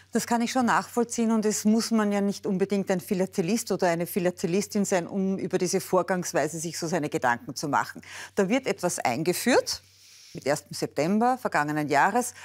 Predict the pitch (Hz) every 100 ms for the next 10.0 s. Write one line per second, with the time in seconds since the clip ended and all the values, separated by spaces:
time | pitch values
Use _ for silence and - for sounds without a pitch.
0 | - 202 202 196 - - - - 160 220
1 | - - 180 170 147 151 151 - - 143
2 | 139 139 - 175 226 - - 190 170 156
3 | - - 180 - 220 - 220 214 233 -
4 | - - - 196 214 269 302 285 247 247
5 | 240 233 220 208 208 175 180 165 180 -
6 | 247 - 254 226 202 190 160 - - 190
7 | 156 139 139 - 220 247 156 147 180 -
8 | - 165 190 - 190 175 175 175 160 -
9 | 165 147 - - 147 113 139 - -